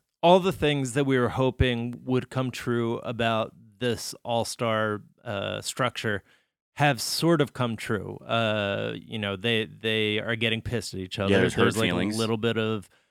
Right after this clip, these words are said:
Speaker 1: uh, shit talking going on. Uh, I, it's hard to say whether that had anything to do with how hard everybody was playing in the fourth
Speaker 2: Right.
Speaker 1: quarter of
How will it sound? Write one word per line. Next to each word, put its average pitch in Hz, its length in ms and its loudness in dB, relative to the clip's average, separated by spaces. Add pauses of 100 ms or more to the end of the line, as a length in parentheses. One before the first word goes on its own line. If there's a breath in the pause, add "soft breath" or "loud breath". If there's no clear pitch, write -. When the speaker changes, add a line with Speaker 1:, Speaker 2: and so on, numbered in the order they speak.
(160)
Speaker 1:
uh, 110 200 0
shit - 340 -2
talking 104 400 -2
going 95 300 -2
on. 101 300 -6 (360)
Uh, 107 520 0
I, 131 260 4 (580)
it's - 360 -4
hard 165 300 8
to 147 80 4
say 139 320 4
whether 123 420 4
that 117 320 2
had 120 220 2
anything 113 440 0
to 107 100 -2
do 110 160 0
with 104 120 0
how 113 260 2
hard 107 360 2
everybody 131 400 2
was 139 140 2
playing 135 280 2
in 135 60 2
the 147 80 2
fourth 160 340 2
Speaker 2:
Right. 95 140 6
Speaker 1:
quarter 156 440 4
of 131 400 0